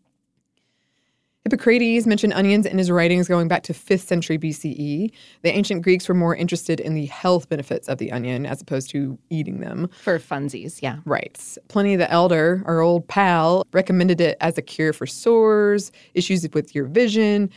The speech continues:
Speaker 1: dysentery, and toothaches. They thought it could help balance your blood. <laughs> Athletes sometimes consumed large quantities to get this balance of blood.
Speaker 2: Yeah, humors.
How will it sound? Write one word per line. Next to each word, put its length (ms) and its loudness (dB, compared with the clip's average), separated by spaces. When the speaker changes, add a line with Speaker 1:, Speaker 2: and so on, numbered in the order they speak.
Speaker 1:
dysentery, 800 0
and 320 -4
toothaches. 760 -4
They 100 2
thought 200 2
it 40 -6
could 160 -2
help 320 -2
balance 580 -4
your 120 -6
blood. 580 -6
<laughs> 360 -12
Athletes 460 2
sometimes 560 2
consumed 720 0
large 540 0
quantities 800 -4
to 120 -10
get 380 -2
this 380 -6
balance 500 -6
of 160 -10
blood. 460 -10
Speaker 2:
Yeah, 320 0
humors. 640 -6